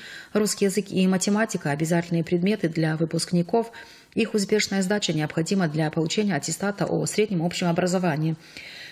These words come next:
Выпускники две тысячи двадцать третьего года могут выбрать для сдачи по математике базовый или профильный уровень,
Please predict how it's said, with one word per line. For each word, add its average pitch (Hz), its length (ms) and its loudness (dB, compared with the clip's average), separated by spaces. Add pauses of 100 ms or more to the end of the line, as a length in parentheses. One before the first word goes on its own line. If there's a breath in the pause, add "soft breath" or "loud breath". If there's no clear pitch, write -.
(100 loud breath)
Выпускники 202 920 0
две 170 240 0
тысячи 180 400 0
двадцать 175 460 0
третьего 180 400 0
года 208 300 0
могут 175 260 2
выбрать 180 580 0
для 170 280 2
сдачи 170 440 0
по 175 200 2
математике 175 600 0
базовый 165 580 0
или 165 280 2
профильный 170 560 0
уровень, 226 460 0